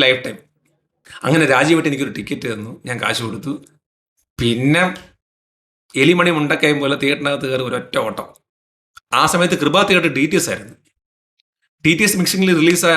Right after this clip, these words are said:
ആദ്യത്തെ പടം കുരുതിപ്പൊന്നിലാണ് കമൽഹാസൻ്റെ. മലയാളത്തിൽ കാലാപാനി, ഡോൾബി, അത് ശ്രീകുമാറിൽ റിലീസായത്. വേറെ ഒന്നും അങ്ങനെ മലയാളത്തിൽ ഒരു സിനിമയും ഇങ്ങനെ ഡിജിറ്റൽ മിക്സിംഗിൽ, അതായത്, ഉം, അതിൻ്റെ നെക്സ്റ്റ് ലെവൽ മിക്സിംഗിൽ ഒന്നും വന്നില്ല. ചന്ദ്രലേഖ,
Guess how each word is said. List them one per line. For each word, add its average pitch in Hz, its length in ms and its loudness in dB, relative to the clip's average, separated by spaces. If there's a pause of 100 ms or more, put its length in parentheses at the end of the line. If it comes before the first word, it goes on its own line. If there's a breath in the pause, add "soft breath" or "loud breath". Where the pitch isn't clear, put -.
(100)
ആദ്യത്തെ 170 300 0
പടം 160 220 -4
കുരുതിപ്പൊന്നിലാണ് 120 600 -6
കമൽഹാസൻ്റെ. 95 480 -10 (580)
മലയാളത്തിൽ 180 540 4 (100)
കാലാപാനി, 165 640 2 (480)
ഡോൾബി, 156 280 4 (120)
അത് 156 160 4
ശ്രീകുമാറിൽ 170 500 4
റിലീസായത്. 127 440 -2 (100)
വേറെ 165 200 4
ഒന്നും 175 180 0 (160)
അങ്ങനെ 147 220 -2
മലയാളത്തിൽ 156 460 2
ഒരു 160 120 2
സിനിമയും 156 300 0 (460)
ഇങ്ങനെ 143 220 0 (260)
ഡിജിറ്റൽ 156 420 2
മിക്സിംഗിൽ, 147 360 0 (180)
അതായത്, 135 280 0 (200)
ഉം, 127 180 -12 (360)
അതിൻ്റെ 131 260 0
നെക്സ്റ്റ് 131 240 0
ലെവൽ 165 240 6
മിക്സിംഗിൽ 143 340 -2
ഒന്നും 135 200 -4
വന്നില്ല. 107 240 -6 (1500 loud breath)
ചന്ദ്രലേഖ, 165 480 4